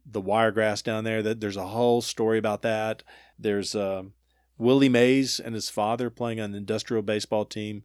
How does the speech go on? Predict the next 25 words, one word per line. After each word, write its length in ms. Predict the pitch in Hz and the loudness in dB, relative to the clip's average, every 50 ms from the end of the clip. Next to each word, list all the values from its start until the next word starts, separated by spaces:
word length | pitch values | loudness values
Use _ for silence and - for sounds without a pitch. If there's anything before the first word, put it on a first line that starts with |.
| _ _ _ _ _ _ _ | _ _ _ _ _ _ _
here 240 | - - 117 113 | -6 -2 -2 -2
in 120 | 110 104 92 | -2 -2 -4
Birmingham 560 | 92 101 104 107 110 104 113 117 113 113 110 | -4 -4 -4 -4 -6 -8 -8 -8 -8 -10 -10
together. 640 | - 107 95 92 98 95 98 104 110 117 127 123 117 | -10 -10 -8 -6 -6 -4 -4 -6 -6 -8 -10 -12 -12
They 100 | - 104 | -8 -8
were 120 | 101 101 87 | -6 -6 -6
both 260 | 95 101 107 107 - | -6 -8 -8 -8 -10
in 60 | 104 | -10
the 100 | 98 95 | -10 -10
outfield, 520 | 95 101 110 - - 123 113 110 110 107 | -10 -10 -10 -10 -8 -6 -4 -4 -4 -6
and 120 | 101 92 87 - _ _ _ _ _ _ _ | -8 -12 -16 -18 _ _ _ _ _ _ _
kind 160 | - - 131 | -6 -4 -2
of 80 | 123 113 | -2 -2
a 40 | 107 | -2
little 200 | 110 110 117 117 | -2 -2 -2 -2
bit 120 | 104 107 98 | 0 -2 -4
of 60 | 92 | -2
story 260 | - - 120 107 107 | -2 0 0 0 0
about 260 | 98 101 98 98 82 | 0 -2 -4 -4 -6
Willie 300 | 101 104 107 107 104 104 | -8 -10 -8 -8 -10 -10
Mays 340 | 98 95 98 101 101 95 - | -10 -10 -8 -8 -8 -8 -8
and 60 | 101 | -6
all 80 | 101 98 | -6 -4
that. 240 | 101 98 98 95 - | -4 -4 -6 -4 -2
So 160 | 120 117 | 0 -2